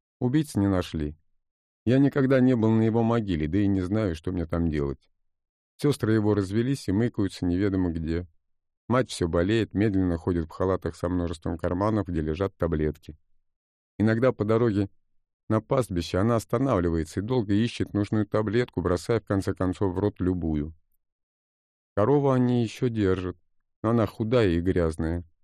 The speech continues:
а огород зарос наглым сорняком. Жорик Жила работает в администрации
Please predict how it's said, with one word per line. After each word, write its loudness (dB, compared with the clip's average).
а 2
огород 2
зарос 0
наглым -2
сорняком. -4
Жорик 2
Жила 2
работает 0
в -2
администрации -2